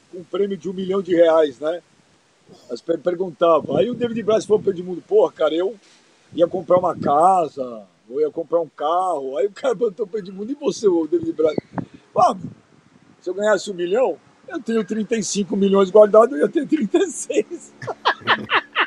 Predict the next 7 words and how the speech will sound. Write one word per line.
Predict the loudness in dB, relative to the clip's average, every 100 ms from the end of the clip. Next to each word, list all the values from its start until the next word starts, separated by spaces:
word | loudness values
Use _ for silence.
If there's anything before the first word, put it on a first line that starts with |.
| -2 -6 -4 -6 -6 -6 -10 -10 _ -12 -12 _ -16 -16 _ -20 -20 _ _ -20 _ _ _ _ -6
<laughs> | -4 -2 -4 -6
Do | -10
caralho, | -6 2 6 8 8 4 -2
velho. | -4 -4 -8 _ -16 -8 -8 -6
Do | -8 -10
caralho. | -2 0 0 -2 -4 -8 -10 -10 -10 -12 -14 -12 -12 -6 -6 -6 -4 -6 -6 -6 -6 -6 -8 -6 -6 _ -8 -8 -8 -10
<laughs> | -10 -8 -12